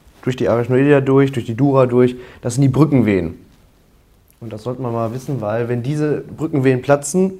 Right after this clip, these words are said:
dann entsteht nämlich jetzt so ein komischer Spaltraum oder wie du gesagt hast, Potential Space, der normalerweise nicht da ist, also zwischen Arachnoidea und Dura. Entsprechend heißt der Subduralraum.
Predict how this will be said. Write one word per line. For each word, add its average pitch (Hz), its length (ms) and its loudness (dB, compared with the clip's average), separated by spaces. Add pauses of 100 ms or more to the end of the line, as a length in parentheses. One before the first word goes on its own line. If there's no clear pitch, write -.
dann 139 200 2
entsteht 139 340 -4
nämlich 135 220 0
jetzt 139 160 0
so 139 100 0
ein 127 160 0
komischer 131 520 2 (360)
Spaltraum 147 720 2
oder 127 160 2
wie 123 80 -2
du 127 100 -4
gesagt 131 200 -4
hast, 123 80 -8
Potential 147 580 0
Space, 147 480 2 (440)
der 135 120 2
normalerweise 131 500 2
nicht 123 200 -4
da 170 180 2
ist, 170 220 -2
also 120 200 -2
zwischen 139 520 -4
Arachnoidea 139 720 -2
und 123 360 -8 (100)
Dura. 180 460 -2 (880)
Entsprechend 123 440 -6
heißt 120 180 -4
der 120 120 -2
Subduralraum. 135 1000 -2